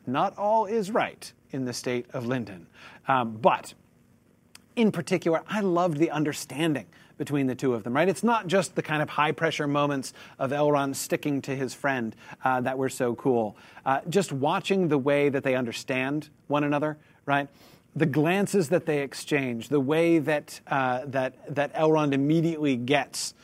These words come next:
uh, just from hearing Durin chuckle, right? Uh, he immediately understands that the whole thing about the table was made up,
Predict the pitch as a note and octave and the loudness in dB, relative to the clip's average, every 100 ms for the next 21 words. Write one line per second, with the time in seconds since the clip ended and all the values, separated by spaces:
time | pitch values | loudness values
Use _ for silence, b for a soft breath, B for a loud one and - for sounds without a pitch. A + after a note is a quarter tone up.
0 | B B B D#3 D3+ F#3+ - G3+ F3 F3+ | B B B -4 2 2 4 0 2 4
1 | F#3+ F#3+ F3 D#3+ - b b b C3 D#3+ | 4 6 4 0 -4 b b b 2 6
2 | D#3+ D3+ - D#3+ D3 G#2+ - _ b b | 6 4 2 2 2 -2 -8 _ b b
3 | C#3+ C#3 C#3 - E3+ C#3 C3+ D#3+ D#3+ F3 | 0 0 -2 -6 -2 0 4 4 6 4
4 | E3 D#3 D3 C#3 C3 B2+ - C3+ B2+ B2 | 4 4 4 4 0 -2 -2 -2 -4 -4
5 | B2 B2 B2+ - A#2+ A#2 A2+ A2+ - A2+ | -4 -2 -2 -2 -2 0 -2 -4 -2 -2
6 | G#2+ G2+ G#2+ A2 A2+ G#2 F#2 E2+ | -2 -6 -6 -4 -6 -6 -10 -14